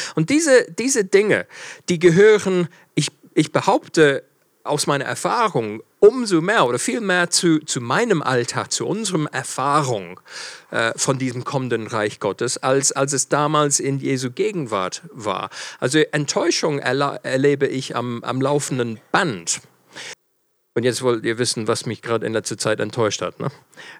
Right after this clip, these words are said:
Ähm, ich sag's euch kurz und bündig. Ähm, es war, ich, ich war mit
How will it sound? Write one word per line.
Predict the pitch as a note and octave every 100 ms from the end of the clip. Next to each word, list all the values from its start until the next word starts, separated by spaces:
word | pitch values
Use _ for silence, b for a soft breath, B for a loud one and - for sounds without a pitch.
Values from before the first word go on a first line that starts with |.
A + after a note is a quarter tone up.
| -
Ähm, | A2 A2 A2+
ich | A2+ -
sag's | E3+ -
euch | - B2+ -
kurz | - F#3+ -
und | D3 B2 A2+
bündig. | D3 F3 D#3+ F#2+ - - - _
Ähm, | A#2 A#2 A2+ A#2 A#2 A#2 A#2 - _ _ _ _ _ B B B B B _ _ _ -
es | B2+ - C3
war, | C3
ich, | A2+
ich | B2 A#2+ A#2
war | C3 B2 -
mit | -